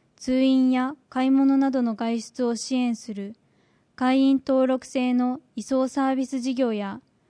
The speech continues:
障害者団体のバス配布、スポーツ大会等の行事へ参加など、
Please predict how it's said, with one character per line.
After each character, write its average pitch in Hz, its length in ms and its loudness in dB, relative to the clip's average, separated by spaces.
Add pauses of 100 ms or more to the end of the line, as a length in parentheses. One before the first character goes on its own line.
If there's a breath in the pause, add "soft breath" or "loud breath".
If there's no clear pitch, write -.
(360)
障 269 300 0
害 269 180 2
者 277 160 -2
団 277 220 2
体 247 180 -2
の 214 140 -4
バ 214 160 -6
ス - 120 -6
配 240 340 -2
布、 226 260 -14 (640)
ス - 100 -20
ポ 285 220 2
ー - 20 2
ツ - 160 -16
大 277 240 -2
会 233 240 -4
等 233 220 -4
の 214 120 -4
行 226 260 -2
事 240 180 -2
へ 247 80 0
参 247 260 -2
加 247 140 -2
な 247 120 0
ど、 208 220 -8